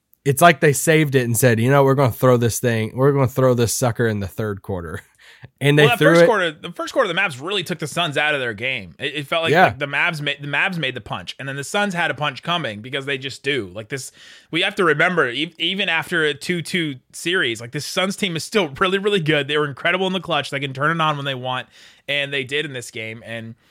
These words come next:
Speaker 2: it just happened to be in that third quarter. And then the Mavericks, at the same time the Suns were giving their punch, the, the Mavericks were just, like, pooping in a cardboard box somewhere else, <laughs> like, just not
Speaker 1: Oh.
Speaker 2: doing anything.
Speaker 1: That,
Speaker 2: Right.
Speaker 1: so that,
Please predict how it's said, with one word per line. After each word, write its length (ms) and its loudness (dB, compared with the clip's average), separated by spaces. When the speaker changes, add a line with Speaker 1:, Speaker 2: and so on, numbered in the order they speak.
Speaker 2:
it 60 -14
just 160 -8
happened 220 -4
to 20 -14
be 80 -8
in 60 -8
that 180 -10
third 220 -8
quarter. 320 -8
And 180 -8
then 80 -14
the 60 -12
Mavericks, 500 -4
at 120 -2
the 60 -14
same 300 -2
time 260 0
the 60 -2
Suns 280 -2
were 80 -6
giving 280 -2
their 120 -2
punch, 420 -4
the, 120 -2
the 220 0
Mavericks 500 -2
were 80 0
just, 260 -8
like, 280 -4
pooping 320 -2
in 100 -2
a 40 -2
cardboard 480 0
box 260 -2
somewhere 300 -8
else, 340 -8
<laughs> 40 -6
like, 140 -6
just 320 -14
not 280 4
Speaker 1:
Oh. 80 -20
Speaker 2:
doing 240 -8
anything. 460 -14
Speaker 1:
That, 100 4
Speaker 2:
Right. 100 -4
Speaker 1:
so 140 4
that, 240 4